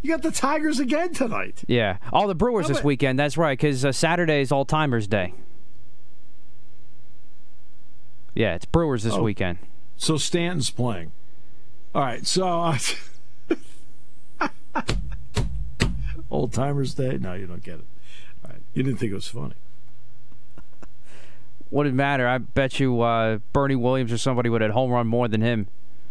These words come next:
Speaker 1: Oh, you're just so wound up.
Speaker 2: And play the national anthem brilliantly, too, on the guitar.
Speaker 1: Okay, just so you realize,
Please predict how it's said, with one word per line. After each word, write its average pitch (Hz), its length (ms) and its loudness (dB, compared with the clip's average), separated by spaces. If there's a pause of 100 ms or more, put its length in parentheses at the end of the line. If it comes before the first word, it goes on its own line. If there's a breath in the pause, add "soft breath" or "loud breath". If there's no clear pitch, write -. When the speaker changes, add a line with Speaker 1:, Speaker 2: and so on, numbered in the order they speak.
(180)
Speaker 1:
Oh, 143 440 0
you're 123 360 -2
just - 680 -2 (360)
so 165 680 0 (1120)
wound 165 560 0
up. 196 300 0 (440)
Speaker 2:
And 175 240 0
play 175 180 2
the 151 100 0
national 143 420 0
anthem 120 260 0
brilliantly, 110 560 2
too, 123 240 2
on 107 120 0
the 95 60 0
guitar. 98 460 0 (420)
Speaker 1:
Okay, 120 140 0 (100)
just 269 280 0
so 233 140 2
you 170 200 2
realize, 131 680 0